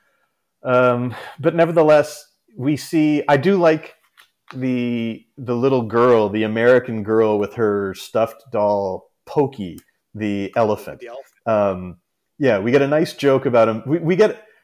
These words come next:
Speaker 1: we get a bunch of fun jokes in this movie about Americans in Europe, right? As much as this movie is itself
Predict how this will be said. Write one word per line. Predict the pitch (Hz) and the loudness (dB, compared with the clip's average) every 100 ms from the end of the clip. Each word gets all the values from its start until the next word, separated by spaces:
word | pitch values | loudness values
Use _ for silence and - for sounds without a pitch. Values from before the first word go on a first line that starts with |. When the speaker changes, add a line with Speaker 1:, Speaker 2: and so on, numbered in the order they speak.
| - | -4
Speaker 1:
we | 170 | 0
get | 208 240 | 2 2
a | |
bunch | 156 160 165 | 2 2 2
of | 165 127 | -2 -2
fun | - 147 143 123 | 0 0 0 0
jokes | 123 123 - | 4 2 2
in | 120 | -4
this | 110 | -4
movie | 120 110 107 | -4 -2 0
about | 104 107 | 4 2
Americans | 107 104 104 98 110 92 98 | 2 0 0 -2 -6 -12 -10
in | |
Europe, | 95 92 76 - _ _ _ _ - | -8 -8 -8 -14 _ _ _ _ -10
right? | 90 95 - _ _ | -6 -6 -8 _ _
As | - 135 | -6 0
much | 208 269 | 0 0
as | 180 | 0
this | 180 - | 0 0
movie | 160 151 151 | 2 2 2
is | 143 | 0
itself | 127 - - 135 139 131 - | -4 -8 -2 2 2 2 -2